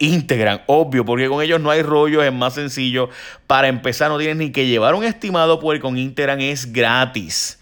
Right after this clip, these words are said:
¡Boom! Además, te pagan el mismo día del estimado con cheque o depósito directo. Y luego de que arreglas el carro, lo llevas, lo chequeas, mira, lo arreglo, cien pesos más. Ahí está. Así que está bueno tomarte riesgo ya, vete a la segura y marca Integran, que es un seguro que te da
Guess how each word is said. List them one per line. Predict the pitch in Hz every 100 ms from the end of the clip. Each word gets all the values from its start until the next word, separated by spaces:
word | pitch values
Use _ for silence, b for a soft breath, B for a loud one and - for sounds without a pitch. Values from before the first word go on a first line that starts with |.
| b b b b -
¡Boom! | 92 127 190 139 82 B B -
Además, | 110 156 185
te | 165
pagan | 147 147
el | 127
mismo | 127 180 180
día | 160 151
del | 135
estimado | 131 151 123 107 113
con | 101 95
cheque | - 160 233 -
o | 127
depósito | 113 107 117 139
directo. | 143 123 - 131 - B B B
Y | 107
luego | 104 120
de | 135
que | 123
arreglas | 131 131
el | 131
carro, | 127 190 165
lo | 107
llevas, | 110 165 160
lo | 127
chequeas, | 117 147 -
mira, | 156 -
lo |
arreglo, | 139 127 175 -
cien | - 151 165
pesos | 160 147 131
más. | 110 90 - B
Ahí | - 120
está. | 139 - 90 B B B B
Así | 117 135 160
que | 160 - - -
está | - 123 175
bueno | 175 175 165
tomarte | 160 151 151
riesgo | 143 143 131 127
ya, | 117 113
vete | 95 131 147
a | 147
la | 147
segura | 139 123 117 120 -
y | 131
marca | 120 117 117 - 135 -
Integran, | 135 170 202 208 - 185 147 113 95
que |
es | 101
un | 123
seguro | 120 113 117 113
que | 104
te | 95
da | 101 110